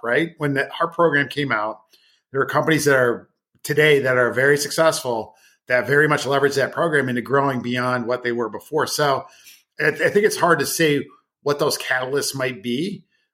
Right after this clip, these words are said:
but I, you know, I, I'm not saying that there's kind of nothing that would happen kind of coming out of a cycle. I think it's a little bit like you don't know what it would be, but when you see it, you want to take advantage of it. And I think for us at Home Point, that's kind of, we're trying to position ourselves so that with our, with the reset that we're doing, so that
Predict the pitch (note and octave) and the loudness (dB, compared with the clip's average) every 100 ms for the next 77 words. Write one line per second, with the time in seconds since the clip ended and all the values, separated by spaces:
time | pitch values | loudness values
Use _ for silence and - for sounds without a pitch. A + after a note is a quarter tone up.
0 | _ D#3 D3 C#3+ - _ - D#3+ E3+ D3+ | _ 0 2 0 -8 _ 0 2 4 2
1 | C#3 D#3 E3+ G3 D3 F#3 E3 C#3+ C#3+ D3 | 2 2 2 2 2 2 2 2 2 2
2 | C#3+ C#3 - D3 C3+ D3 D3 D#3 C3 A#2+ | 2 0 0 0 2 0 2 0 0 0
3 | A2+ B2 B2 C#3+ C#3+ C#3+ _ _ - D3 | -2 -2 -2 -6 -8 -14 _ _ -10 -6
4 | C3+ - C#3+ C3 C3 B2 C3 C3 F3 F3+ | -6 -6 -4 0 0 -2 -4 -4 -2 -4
5 | - - - E3+ G#3 G#3+ F3+ F3+ F#3+ E3+ | -6 -20 -4 2 4 4 2 2 4 2
6 | D3 C#3 C#3 D#3 D3+ D3+ C#3 C#3 C3+ C3+ | 2 -2 0 0 0 -2 0 0 0 -2
7 | G2 C3 D3+ E3+ - _ _ - D3 C3+ | -2 0 2 0 -2 _ _ -2 0 2
8 | C#3+ B2 F#3 E3+ D#3 C#3 B2 C3+ C3+ A#2+ | 0 0 2 2 2 0 0 -2 -2 -4
9 | A#2 A#2 G#2+ G#2 A#2+ C#3+ G3+ F#3+ D#3 D#3 | -4 -4 -6 -8 -4 -2 -2 2 4 4
10 | C3 - C3 - D#3+ F3 C#3 A#2+ A2+ - | 2 -2 -8 -6 -6 -6 -2 -2 -2 -8
11 | _ - - _ D3 - G3 F3+ - D#3 | _ -20 -20 _ -6 0 0 0 2 0
12 | D3+ F#3 F3 C#3+ D3 D3 E3+ B2+ - C#3 | 2 -2 0 0 -2 -2 0 0 2 0
13 | B2 - C3 A#2+ A2+ - B2+ B2+ A#2+ B2+ | 0 0 0 0 -2 -8 -2 0 0 -4
14 | - A2 C3+ D#3 D3 A#2+ A#2+ A2+ G#2 A#2 | -4 -2 -2 -2 0 -2 -2 -4 -2 -2
15 | A2 G2+ G#2+ A#2+ B2 A#2 | -2 -6 -4 0 2 0